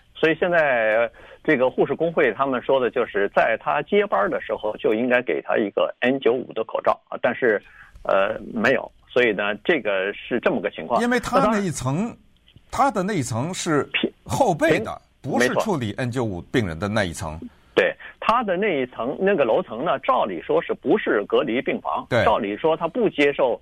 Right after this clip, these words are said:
Speaker 1: 这个，就是，呃，新冠病毒的患者的，只有在那个特殊的，呃，隔离病房那个楼层满了以后，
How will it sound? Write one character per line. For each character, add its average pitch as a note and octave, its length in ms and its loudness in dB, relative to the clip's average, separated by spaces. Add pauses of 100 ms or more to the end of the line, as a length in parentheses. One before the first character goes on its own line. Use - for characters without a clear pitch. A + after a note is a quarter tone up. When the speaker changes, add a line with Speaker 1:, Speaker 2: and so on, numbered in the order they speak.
(200)
Speaker 1:
这 C3+ 180 2
个， F#2 480 0 (560)
就 B2 120 2
是， F#2+ 520 2
呃， F#2 280 0
新 E3 140 0
冠 D#3+ 120 0
病 D3+ 160 -2
毒 G2 140 -2
的 A2+ 200 2
患 G#2 180 -2
者 D#2+ 200 -8
的， G2+ 180 0 (260)
只 C4+ 280 2
有 A#2 220 0
在 E3 280 2
那 F#3 180 0
个 A#2+ 180 2
特 C4+ 300 2
殊 B3+ 240 -2
的， B2+ 280 0 (320)
呃， - 180 -14
隔 G3+ 200 4
离 G#3 280 -2 (460)
病 A3 160 2
房 C#3 200 2
那 B3 220 4
个 A#2 100 2
楼 A2+ 220 2
层 F#3+ 240 -2
满 A2+ 220 2
了 F3 160 2
以 B2 160 2
后， C4 280 0